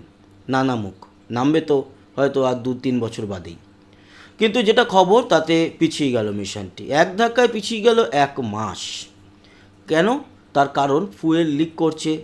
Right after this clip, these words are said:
এই রকেটের, একেবারে যে আপার স্টেজ আছে সেখানে, ফাইনাল স্টেজের ক্রায়োজেনিক যে পার্ট সেখান থেকে ফুয়েল লিক করছে, অতএব এই মুহূর্তে লঞ্চ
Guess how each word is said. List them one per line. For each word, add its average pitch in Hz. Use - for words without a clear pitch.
এই 123
রকেটের, 123
একেবারে 147
যে 139
আপার 127
স্টেজ 143
আছে 139
সেখানে, 95
ফাইনাল 160
স্টেজের 165
ক্রায়োজেনিক 147
যে 143
পার্ট 147
সেখান 175
থেকে 202
ফুয়েল 185
লিক 180
করছে, 190
অতএব 156
এই 143
মুহূর্তে 131
লঞ্চ 117